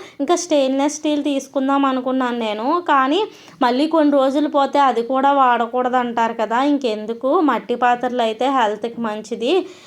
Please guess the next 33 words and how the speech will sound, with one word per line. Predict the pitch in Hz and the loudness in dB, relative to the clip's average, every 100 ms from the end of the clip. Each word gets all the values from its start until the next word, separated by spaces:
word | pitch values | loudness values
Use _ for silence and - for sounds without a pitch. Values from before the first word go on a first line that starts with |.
| - | -4
ఆ, | 233 226 | 0 2
ఇంకెప్పటికీ | 240 254 254 254 262 285 302 | 0 0 -2 0 0 2 2
ఇవి | 294 | 2
వాడకూడదని | 285 254 226 233 247 254 240 254 | 4 4 4 2 0 0 2 0
ఎవరూ | 240 214 226 | 0 0 0
చెప్పరు, | 254 254 240 233 226 302 392 - - | 0 -2 -4 -2 0 2 0 -4 -8
ఇంకా | 254 262 | -2 0
అవే | 226 226 | 2 2
తీసుకొని | 254 262 247 - 254 | 0 0 -4 -2 -2
వాడదాము. | 254 220 214 208 220 208 214 370 349 - | 2 2 2 0 -2 -2 0 0 0 0
స్టార్టింగ్ | 262 208 208 254 | 2 2 0 -4
కొంచెం | 262 254 254 269 | -2 -2 0 -4
ఇబ్బందిగా | 247 247 233 226 240 | -2 -2 -2 0 -2
ఉన్నా | 240 226 254 | -2 -2 -2
అలవాటు | 233 208 226 233 | 0 0 0 0
అవుతుంది | 220 220 226 226 | -2 -4 -6 -4
కదా | 214 220 | 0 2
అలా | 214 208 | 2 0
అని | 214 214 | -4 -8
చెప్పి | 208 - 302 403 - - - | -10 -2 -2 -2 -8 -12 -6
ఇంకా | 262 254 | 0 0
మట్టి | 233 202 247 | 0 -2 -2
పాత్రలు | 240 240 254 | -2 0 -4
తీసుకుందామని | 247 220 220 - 226 214 220 233 240 - | -4 -6 -8 -8 -4 -4 -4 -8 -10 -12
చెప్పి | 226 220 | -10 -4
డిసైడ్ | 254 233 233 220 | -2 -2 -2 -2
అయ్యి | 214 226 | 0 0
వెళ్ళాను | 247 220 208 214 | -2 -2 -2 -4
అనమాట. | 208 214 202 196 220 320 392 - - _ - | -6 -6 -8 -2 2 2 0 -6 -20 _ -2
So | 294 294 294 - - | 2 2 0 -2 -6
ఇంకా | 233 254 269 | -4 2 2
ఇంటికైతే | 254 240 247 262 262 285 | 2 -2 0 0 2 2
వచ్చేసాము. | 269 240 262 247 247 220 240 302 | 2 0 -2 0 0 0 -2 -2